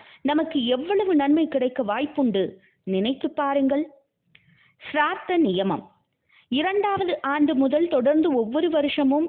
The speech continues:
இறந்த அதே மாதம் திதி கூடிய தினத்தில் செய்வதே பிரத்யாப்தீக சிராத்தம். சிராத்தத்தில் சிராத்தத்தை மிக மிக முக்கியம்.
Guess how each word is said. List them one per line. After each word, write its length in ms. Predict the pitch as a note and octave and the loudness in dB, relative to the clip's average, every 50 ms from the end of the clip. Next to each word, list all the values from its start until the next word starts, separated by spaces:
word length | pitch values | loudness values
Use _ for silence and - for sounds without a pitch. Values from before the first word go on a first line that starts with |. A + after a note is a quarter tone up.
| - - G3 | -4 -4 -4
இறந்த 360 | G#3 A#3+ B3+ D4 D4+ D4+ E4+ - - | -2 0 0 0 0 0 -2 -4 -4
அதே 280 | G#3+ A3 G3+ C4 C#4 D4+ E4 | -6 -6 -2 -2 0 2 2
மாதம் 460 | E4 D#4 C#4+ B3+ B3 A3 C4 C4+ D4 D4 | 2 2 2 0 -2 -2 0 0 0 0
திதி 260 | D4 C4 A#3+ D4+ D4+ | 0 -2 -2 -2 -2
கூடிய 340 | D#4 D4+ D4 C#4 A#3 A#3 B3 A3 | -2 -2 -2 0 0 0 -2 -2
தினத்தில் 520 | F3+ G#3 G#3+ A#3+ B3 - - D4+ D4 D4 - | -2 -2 -4 -4 -4 -4 -2 -2 -2 -2 -2
செய்வதே 460 | B3+ A3 G3+ G#3+ G#3 G3 G3+ F#3+ G3+ C4+ - - _ _ _ _ _ _ _ _ _ _ _ _ - | -2 -4 -2 -2 -2 -2 -2 -2 -2 -4 -6 -10 _ _ _ _ _ _ _ _ _ _ _ _ -4
பிரத்யாப்தீக 1120 | D4+ E4 F4 E4+ - - D4 B3 B3 B3 B3 B3 C4+ B3 A3 - C4+ C4 B3 - D4+ D4+ | -4 -4 -4 -4 -6 -4 -2 -2 0 0 -2 -2 -4 -4 -4 -2 0 0 0 0 -2 -4
சிராத்தம். 560 | D#4 - G3+ F3+ E3+ E3+ - - - - - - _ _ _ _ _ _ _ _ _ _ _ _ _ _ _ _ _ _ _ _ - | -4 -6 -8 -8 -8 -8 -12 -12 -14 -14 -14 -16 _ _ _ _ _ _ _ _ _ _ _ _ _ _ _ _ _ _ _ _ -12
சிராத்தத்தில் 680 | - D4+ D#4 E4 G#4 - - A#4 G#4 - - G4+ G4+ F#4+ | -6 -4 -4 -4 -4 -6 -6 -8 -8 -4 -2 -2 -2 -2
சிராத்தத்தை 720 | - - D4 C4 C4+ C#4+ - - D4+ D#4+ - C#4 A#3+ A3 G3 G#3 C4 D#4 - _ _ _ _ _ _ _ _ _ _ _ _ _ _ _ _ _ - | -2 -4 -4 -4 -4 -6 -6 -8 -8 -6 -4 -4 -2 -2 -2 -2 -4 -6 -8 _ _ _ _ _ _ _ _ _ _ _ _ _ _ _ _ _ -2
மிக 300 | A#3+ B3+ C4+ C4+ F4 E4+ | 0 0 0 0 2 2
மிக 240 | D#4 D#4 D4+ D#4 F4 F4 F#4 F4+ - | 2 2 2 2 0 -2 -4 -4 -2
முக்கியம். 540 | A#3+ A3+ A3+ A3+ - - F#3+ F3 D#3+ A2+ - | -2 -2 -2 -2 -4 -4 -4 -4 -4 -4 -6